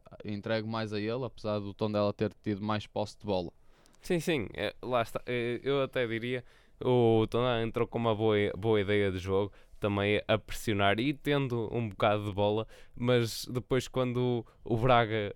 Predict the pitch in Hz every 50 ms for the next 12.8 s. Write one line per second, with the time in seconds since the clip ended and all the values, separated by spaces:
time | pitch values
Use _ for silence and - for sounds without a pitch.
0 | - - - 113 104 98 98 - - - 120 - - 123 120 110 104 110 110 107
1 | 110 110 110 107 104 104 98 - 117 117 110 - - 110 104 - - 104 101 98
2 | 98 95 - 107 98 - - 104 101 98 98 98 104 101 - - - 110 107 110
3 | 104 - - - 98 98 95 - - 104 95 - - - 104 101 95 - - -
4 | - - - - 98 95 95 90 92 101 95 92 87 - - 104 98 95 95 95
5 | 95 92 - - 107 107 110 110 113 - - - - - - - - - - -
6 | - 113 110 107 107 - - 107 117 117 101 92 95 95 95 - - 98 98 87
7 | 87 82 - - 95 95 - - 98 92 90 - - - - - - - - -
8 | - - 82 85 87 85 82 82 82 85 82 82 78 - - - - - - -
9 | 69 64 - 87 85 85 95 87 98 101 95 98 110 104 90 - - 117 104 98
10 | 98 98 98 98 101 - - - - - - - - - 95 95 92 92 92 92
11 | 92 90 82 92 95 95 95 95 98 95 92 85 - - 107 104 95 85 - -
12 | 104 95 95 98 98 85 - 104 98 90 - 107 104 104 104 104